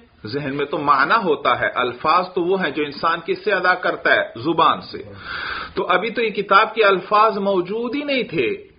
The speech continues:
ذہن میں معنی تھا، اور معنی،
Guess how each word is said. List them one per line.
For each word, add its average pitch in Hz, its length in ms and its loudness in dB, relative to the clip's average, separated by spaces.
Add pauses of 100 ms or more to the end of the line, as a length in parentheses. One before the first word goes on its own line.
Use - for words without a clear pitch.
(200)
ذہن 240 440 -2
میں 220 100 -2
معنی 185 360 4 (160)
تھا، 123 140 0 (380)
اور 156 120 2
معنی، 165 400 2